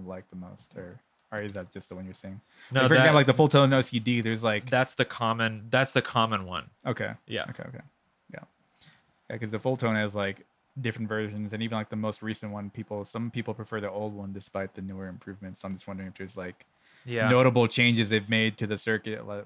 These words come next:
Speaker 1: like, people prefer a certain era or, like, a, you know, something like that.
Speaker 2: Um, they, so, um, the one that, that I'm most familiar with is, and I think there actually is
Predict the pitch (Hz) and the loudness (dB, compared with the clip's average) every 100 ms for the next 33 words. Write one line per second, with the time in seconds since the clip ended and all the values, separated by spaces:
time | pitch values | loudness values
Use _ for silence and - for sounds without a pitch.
0 | - 107 - 110 104 101 - 107 104 - | -12 -14 -12 -10 -8 -8 -2 0 0 -2
1 | 101 98 113 123 123 120 120 120 110 95 | -6 -6 -2 2 2 2 2 0 -2 -4
2 | 98 - 92 92 _ _ _ _ _ _ | -10 -10 -12 -12 _ _ _ _ _ _
3 | - 98 95 104 98 95 - 98 - _ | -16 -14 -14 -12 -12 -12 -12 -12 -14 _
4 | _ _ _ _ 143 139 - 117 117 131 | _ _ _ _ 0 0 -4 -4 2 4
5 | - - - - 143 143 127 - 131 131 | 2 -4 -4 4 8 8 6 2 2 4
6 | 123 117 110 104 - _ 127 131 135 175 | 4 2 -2 -10 -16 _ 0 2 4 4
7 | 175 143 - - - 123 120 120 107 127 | 4 2 0 -10 -12 2 4 6 6 4
8 | 135 131 127 - - - 120 120 120 120 | 4 2 2 0 -8 -6 -2 2 4 4
9 | 117 - 117 110 104 110 107 - - 139 | 2 2 0 0 -4 -6 -6 -8 -4 -4
10 | 127 117 - 98 107 - | -2 -4 -4 -6 -6 -8